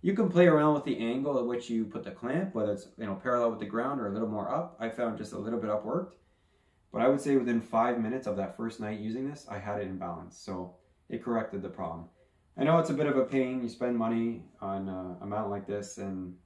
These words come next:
you hope it <laughs> works right out of the box, but this was the only thing I could find that worked. And I, as I mentioned, I won't take credit. There's other guys that,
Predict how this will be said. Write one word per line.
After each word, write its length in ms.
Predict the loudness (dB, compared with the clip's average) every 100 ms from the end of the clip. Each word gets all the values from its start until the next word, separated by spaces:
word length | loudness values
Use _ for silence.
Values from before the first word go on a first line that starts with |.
| _
you 120 | -10 2
hope 260 | 4 4
it 40 | 0
<laughs> 140 | 0
works 260 | -2 -4 -2
right 140 | -2
out 60 | 0
of 40 |
the 80 | 2
box, 380 | 4 4 2 -6
but 280 | -8 -8 -14 _ _ _ _ _ _ _ _ _ _ _ _ -6
this 160 | -2
was 140 | 2 6
the 80 | 8
only 160 | 8
thing 160 | 4 0
I 60 |
could 140 | -2 -2
find 220 | 2 2
that 100 | 0
worked. 360 | 0 -2 -2 -4
And 180 | -2
I, 140 | -4 -6 -6
as 100 | -4
I 60 |
mentioned, 360 | -2 -4 -4 -4
I 40 |
won't 160 | -4 -2
take 180 | -6 -2
credit. 240 | -2 0
There's 140 | -2
other 160 | -4 -4
guys 260 | 0 0 0
that, 220 | -6